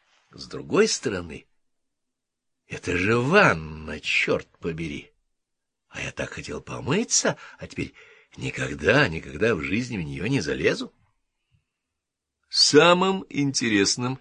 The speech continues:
во всей этой истории была реакция наших знакомых кошатников. Как удивились они! "Это у вас впервые!"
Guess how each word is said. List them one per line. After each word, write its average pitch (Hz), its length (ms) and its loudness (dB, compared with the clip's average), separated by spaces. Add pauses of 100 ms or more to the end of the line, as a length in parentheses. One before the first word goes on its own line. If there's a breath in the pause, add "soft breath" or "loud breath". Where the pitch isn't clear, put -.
(120)
во 98 160 2
всей 92 300 2
этой 98 220 -4
истории 92 420 2
была 87 220 2
реакция 87 480 0
наших 90 300 -4
знакомых 165 640 0
кошатников. - 760 -6 (640 loud breath)
Как 247 800 8
удивились 160 600 4
они! 110 200 2 (240 loud breath)
"Это 220 280 6
у - 20 10
вас 208 200 10
впервые!" 185 880 4